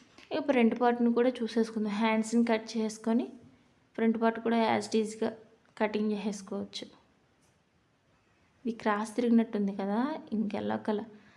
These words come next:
చూడండి అసలు తీయడానికి కూడా అవ్వట్లేదు ఇవి. ఇంకా నెక్ దగ్గర వచ్చినాయి, ఇంకా ఎట్లాకట్లా కట్ చేయడమో ఏదో ఒకటి చేయాలి ఇంకా, లేకపోతే అవి తీయడానికి లేదు,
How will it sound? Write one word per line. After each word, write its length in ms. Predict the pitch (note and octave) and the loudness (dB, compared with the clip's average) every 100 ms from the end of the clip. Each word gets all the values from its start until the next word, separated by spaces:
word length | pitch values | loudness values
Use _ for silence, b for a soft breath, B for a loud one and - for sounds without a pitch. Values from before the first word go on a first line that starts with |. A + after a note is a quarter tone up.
| B - | B -4
చూడండి 280 | B3 B3+ A#3+ | 2 2 2
అసలు 140 | A#3 A3 | 2 0
తీయడానికి 400 | A3+ A#3+ C#4 D4 D4 | 2 4 4 2 -2
కూడా 100 | C#4+ | -2
అవ్వట్లేదు 380 | B3+ A#3+ A3+ A3 G#3 | -2 -2 -2 0 -2
ఇవి. 160 | G#3 - - - - _ _ _ _ _ _ _ _ b b b A3+ | -2 -6 -16 -20 -20 _ _ _ _ _ _ _ _ b b b -2
ఇంకా 160 | A3 A3+ | 2 4
నెక్ 160 | A3+ A#3+ C4 | 4 4 2
దగ్గర 180 | C4 C4 | 4 2
వచ్చినాయి, 280 | B3+ B3+ B3 | 2 2 4
ఇంకా 160 | A#3 A#3 A3 | 4 2 0
ఎట్లాకట్లా 520 | G#3+ A3+ A#3 A#3 A#3+ A#3 G#3+ G#3 - - _ - | 0 0 0 -2 -2 0 0 -2 -8 -20 _ -4
కట్ 160 | A3 G#3+ | -4 0
చేయడమో 300 | A#3+ A#3+ A#3+ B3 | 4 6 6 2
ఏదో 100 | A3 A3 | 2 0
ఒకటి 200 | B3 A#3+ | -2 -2
చేయాలి 300 | A3 A3 A3 G3+ | 2 2 2 0
ఇంకా, 160 | F#3+ F#3 - B B B - | -4 -8 -12 B B B -2
లేకపోతే 280 | G#3 G#3 A#3+ A#3 | 0 2 2 2
అవి 120 | G#3 - | 2 2
తీయడానికి 460 | G#3+ A#3 A#3+ A#3 B3 B3+ | 4 6 6 6 2 2
లేదు, 240 | C4 | 0